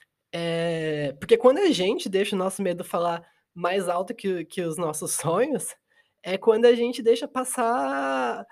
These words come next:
muitas oportunidades, grandes oportunidades. E o meu eu de hoje, ele ainda tem medo,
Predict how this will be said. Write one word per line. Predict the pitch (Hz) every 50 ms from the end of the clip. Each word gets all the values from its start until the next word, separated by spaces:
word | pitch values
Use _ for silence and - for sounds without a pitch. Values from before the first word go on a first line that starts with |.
| _ _ _ _ _
muitas | - 202 202 214 226 233 254 285 311 294 - - 233 202 185 208
oportunidades, | 208 208 208 196 - 202 196 185 185 165 151 147 147 - 151
grandes | 147 147 180 196 226 254 320 285 240 196 190
oportunidades. | 202 202 - 180 180 - 180 170 165 170 156 143 139 139 - - - - _ _ _ _ _ _ _ _ _ _ _ 185
E | 190 196 196 196 196 196 196 196 196 190 185 180 175 170 160 147 143 - - _ _ _
o | - 196
meu | 202 208 220 220 190
eu | 170 180 202 240 320 285 156 - - _ _ _ _ -
de | 156 185 185
hoje, | 165 165 185 233 330 277 233 190 143 147 143 - -
ele | 185 196 196
ainda | 190 214 262 294 339
tem | - 294 277
medo, | 262 226 196 165 151 143 135 139